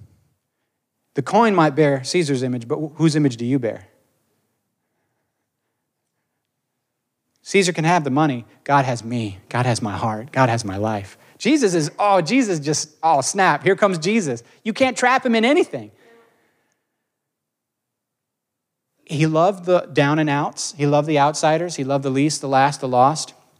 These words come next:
You know, th-, he has la-, he has female disciples, shocking and outrageous. The Jews of the time said, "Don't conf-, don't have conversation with a woman unless you want to get in sin,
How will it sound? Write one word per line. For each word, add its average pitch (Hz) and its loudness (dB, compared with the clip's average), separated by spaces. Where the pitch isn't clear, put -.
You 135 -6
know, 147 -8
th-, 151 -12
he 175 2
has - 0
la-, 147 2
he 156 0
has 147 0
female 156 4
disciples, 143 0
shocking 143 0
and 139 0
outrageous. 135 0
The 135 -10
Jews 131 0
of 131 -8
the 135 -6
time 139 -4
said, 139 -4
"Don't 139 0
conf-, - -4
don't 160 2
have 156 2
conversation 156 2
with 151 2
a 131 0
woman 139 2
unless 127 0
you 135 -2
want 135 0
to 131 -4
get 127 0
in 127 -4
sin, 139 -2